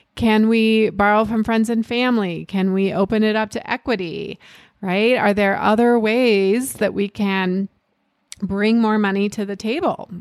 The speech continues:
I mean, I've had clients go and work Uber or Instacart just to bring in that extra cash, right? Just to relieve some of that pressure or open up to new possibilities. So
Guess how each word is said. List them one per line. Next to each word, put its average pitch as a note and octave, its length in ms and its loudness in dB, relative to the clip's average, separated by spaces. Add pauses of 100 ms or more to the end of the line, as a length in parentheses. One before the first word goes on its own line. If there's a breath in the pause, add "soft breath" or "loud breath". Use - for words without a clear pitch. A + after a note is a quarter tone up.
(220)
I F#3+ 120 -2
mean, G#3+ 420 0 (240)
I've G#3+ 160 -8
had F4+ 200 -6
clients E4+ 640 -2 (300)
go B3 280 0
and G#3 360 -2
work G#3 420 -6
Uber G3+ 680 0
or G3+ 320 2
Instacart G3+ 800 -2 (420 loud breath)
just G#3+ 380 0
to B3 80 0
bring G#3 260 0
in G3+ 160 0
that F#3+ 220 0
extra F3 400 -8
cash, - 600 -4
right? G3 420 -6 (400 loud breath)
Just A3+ 260 -4
to G3+ 120 0
relieve G3+ 640 0
some G3+ 180 -2
of G3 80 0
that F3+ 240 -4
pressure G3+ 720 0
or G3 220 -2
open G3+ 340 -2
up F3+ 220 -6
to - 140 -12
new F3+ 160 -4
possibilities. E3+ 840 -10
So G3+ 340 0